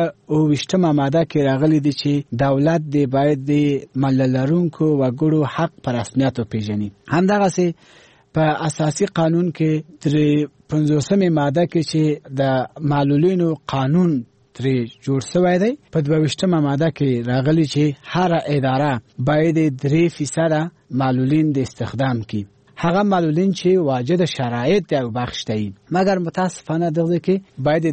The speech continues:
داسې وای چې، یعنی، س-، کولای شو چې دې نه م-، که تفسیر سي یا د، دا ماده تحلیل سي. موږ پوهیږو چې په افغانستان کې جنگ و، ډیر کسان معلولان سول، ډیر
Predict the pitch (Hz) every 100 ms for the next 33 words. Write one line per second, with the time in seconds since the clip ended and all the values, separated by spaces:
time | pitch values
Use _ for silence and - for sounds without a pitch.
0 | 160 175 - 127 151 160 - 160 175 _
1 | - 196 190 190 123 135 - - - 190
2 | 240 214 160 135 147 139 180 160 147 113
3 | - 139 - - - 147 - - 202 175
4 | - 170 147 139 127 117 151 127 151 139
5 | 120 131 131 151 160 139 123 156 185 180
6 | - 170 170 _ _ - 196 160 196 214
7 | 190 185 180 160 151 143 147 147 - 175
8 | 180 170 160 156 143 - _ _ _ -
9 | - 165 175 160 151 147 127 123 - 143
10 | 190 190 - 139 - 156 156 139 127 123
11 | 143 151 147 - 131 123 127 147